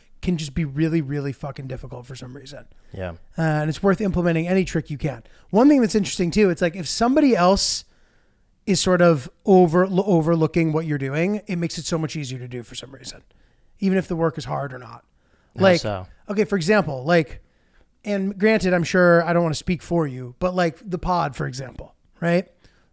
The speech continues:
Speaker 1: Like, some of the pod responsibilities are part of your literal job, right? So therefore, for some reason, it, it, I would, I don't wanna make assumptions, but you can tell me,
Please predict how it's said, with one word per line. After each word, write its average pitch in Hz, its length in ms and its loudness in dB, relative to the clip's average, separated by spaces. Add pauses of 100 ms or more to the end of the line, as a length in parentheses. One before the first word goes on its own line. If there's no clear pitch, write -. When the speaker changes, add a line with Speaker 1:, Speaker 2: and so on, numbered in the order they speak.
(160)
Speaker 1:
Like, 190 280 -2 (680)
some 254 240 0
of 240 80 2
the 226 80 0
pod 214 280 6
responsibilities 160 760 -2
are 151 80 -6
part 147 260 -2
of 139 80 -10
your 143 320 -10
literal 151 420 -4
job, 135 340 -12
right? 147 260 -8 (420)
So 190 140 -2
therefore, 196 680 6
for - 160 -10
some 202 260 2
reason, 151 460 2 (1160)
it, 220 160 4 (240)
it, 233 140 0
I 190 180 4
would, 170 220 2 (120)
I 185 80 0
don't 185 100 2
wanna 170 140 2
make 165 140 0
assumptions, 170 360 0
but 160 120 -4
you 156 80 -4
can 160 100 -4
tell 185 160 2
me, 151 220 -4